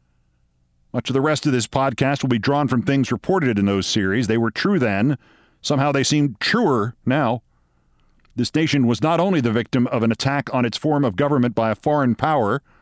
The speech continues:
but the attack was a conspiracy, and it had two axes, one in the Kremlin in Moscow and one in the other Kremlin in Trump Tower in New York City. And covering both the attack and the conspiracy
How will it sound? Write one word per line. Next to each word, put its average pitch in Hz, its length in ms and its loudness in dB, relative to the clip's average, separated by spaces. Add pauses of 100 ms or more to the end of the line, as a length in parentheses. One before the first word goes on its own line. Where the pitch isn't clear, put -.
(680)
but 120 140 -2
the 131 80 2
attack 147 320 -2
was 131 240 2
a 156 100 2
conspiracy, 139 720 0
and 120 160 -2
it 123 80 -2
had 123 220 -2
two 190 200 0
axes, 139 640 -2 (480)
one 147 400 0
in 143 120 2
the 127 80 0
Kremlin 165 440 0
in 127 160 2
Moscow 160 580 0 (920)
and 127 260 0
one 160 300 2
in 147 140 2
the 143 120 2
other 170 280 0
Kremlin 143 580 2 (380)
in 123 180 2
Trump 165 300 -2
Tower 151 360 2
in 143 160 2
New 147 100 2
York 147 280 2
City. 90 340 -2 (960)
And 120 180 -2
covering 208 500 0
both 147 280 -2
the 143 120 2
attack 156 420 -2
and 175 220 0
the 214 60 0
conspiracy 151 760 0